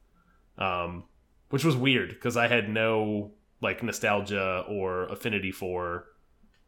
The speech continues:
the Pokemon series. In any case, this game capitalizes on two things I like a lot, which is that kind of that, that drip, that addictive drip of what a Pokemon game is, and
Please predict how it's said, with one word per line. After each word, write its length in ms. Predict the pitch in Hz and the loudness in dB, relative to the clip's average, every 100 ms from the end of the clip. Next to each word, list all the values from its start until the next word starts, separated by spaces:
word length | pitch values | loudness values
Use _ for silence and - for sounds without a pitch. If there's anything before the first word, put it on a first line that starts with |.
| - | -8
the 80 | |
Pokemon 380 | 101 98 92 85 | -4 -4 -6 -8
series. 440 | 82 58 - - - _ _ _ _ _ _ - | -8 -8 -10 -12 -14 _ _ _ _ _ _ 0
In 100 | 139 | 6
any 160 | 156 | 6
case, 600 | 127 123 107 - - - _ _ _ _ _ _ _ _ _ _ | 6 4 2 0 -4 -8 _ _ _ _ _ _ _ _ _ _
this 160 | 135 131 | -2 4
game 240 | 135 117 | 4 6
capitalizes 560 | 107 131 113 104 98 95 | 6 4 4 2 0 -2
on 200 | 98 98 | -2 -2
two 140 | - | -4
things 280 | 104 95 92 | -4 -4 -4
I 60 | 87 | -4
like 180 | 85 | -4
a 40 | 87 | -4
lot, 280 | 82 85 - - | -4 -4 -8 -12
which 180 | 107 | -8
is 160 | 101 87 | -8 -4
that 460 | 101 90 90 - _ | 0 0 -2 -6 _
kind 160 | 113 95 | -2 -2
of 160 | 90 | -2
that, 340 | 110 101 90 - _ _ _ - | 0 -2 -2 -10 _ _ _ -6
that 220 | 98 92 | -6 -6
drip, 360 | 98 113 123 - - _ _ | -2 0 0 -2 -16 _ _
that 260 | - 98 - | 0 0 0
addictive 460 | 98 110 107 110 95 | -4 -6 -4 -6 -4
drip 280 | 104 107 | -4 -2
of 140 | 104 90 | -4 -4
what 100 | 101 | -4
a 20 | |
Pokemon 500 | 95 104 117 107 107 | -4 -4 -2 -2 0
game 180 | 110 107 | 0 0
is, 520 | 95 110 120 123 - - - _ - | 2 0 0 -4 -8 -14 -20 _ 0
and 380 | 113 107 101 | 2 4 2